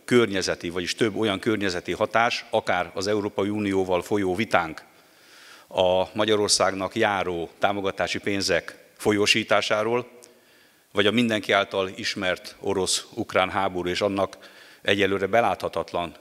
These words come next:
következményeiről, amely nem teszi lehetővé, hogy az eddig szokásos módon tervezzük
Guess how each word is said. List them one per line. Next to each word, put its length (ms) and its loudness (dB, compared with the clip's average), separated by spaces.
következményeiről, 1300 0
amely 440 0
nem 180 2
teszi 220 2
lehetővé, 720 2
hogy 640 0
az 140 2
eddig 320 0
szokásos 560 0
módon 400 -2
tervezzük 720 -2